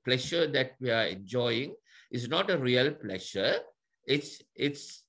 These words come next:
a mentally fabricated pleasure. That's why it's very temporary. Uh, secondly, uh, when we do that, when we do sankara to enjoy that mentally fabricated pleasure,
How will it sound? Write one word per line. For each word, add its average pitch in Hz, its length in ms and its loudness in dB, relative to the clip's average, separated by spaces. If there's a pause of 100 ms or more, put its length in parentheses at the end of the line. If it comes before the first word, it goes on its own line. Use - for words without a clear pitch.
a 135 140 4
mentally 160 540 -2
fabricated 147 840 0
pleasure. 202 420 -2 (460)
That's 135 240 2
why 156 120 4
it's 143 200 2
very 131 280 -2
temporary. 131 760 -2 (600)
Uh, 98 280 2
secondly, 151 840 0 (1080)
uh, 101 640 2
when 151 200 2
we 175 140 4
do 202 300 4
that, 113 360 0 (520)
when 127 200 2
we 123 120 2
do 190 200 2
sankara 131 760 0
to 107 140 -2
enjoy 156 440 2
that 143 320 0
mentally 123 500 -4
fabricated 92 760 -6 (140)
pleasure, 135 540 0